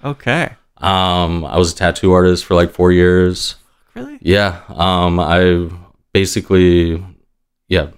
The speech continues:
Speaker 2: drawing. I did, uh, murals, uh, for a while, like, painting with acrylics and all sorts of, uh, other multi-mixed media arts
Speaker 1: Yeah.
Speaker 2: and things like that. So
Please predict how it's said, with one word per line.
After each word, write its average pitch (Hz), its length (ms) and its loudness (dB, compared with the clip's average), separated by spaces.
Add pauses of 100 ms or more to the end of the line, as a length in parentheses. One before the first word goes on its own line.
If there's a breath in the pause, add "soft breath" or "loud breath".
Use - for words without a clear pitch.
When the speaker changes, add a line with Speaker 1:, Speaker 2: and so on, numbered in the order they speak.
(140)
Speaker 2:
drawing. 95 580 2
I 80 140 -2
did, 87 240 0
uh, 80 200 2
murals, 95 880 0
uh, 85 280 0
for 98 200 -2
a 92 80 4
while, 92 480 0
like, 80 300 -2
painting 85 580 -6
with 82 220 -6
acrylics 82 640 -4
and 82 100 -10
all 80 120 -6
sorts 80 380 -8
of, 78 200 -10
uh, 76 460 -8
other 80 420 -4 (140)
multi-mixed 80 800 -10
media 82 260 -10
arts 78 380 -8
Speaker 1:
Yeah. 65 80 -6
Speaker 2:
and 82 160 -8
things 78 140 -10
like 78 180 -6
that. 78 260 -4
So 78 260 -8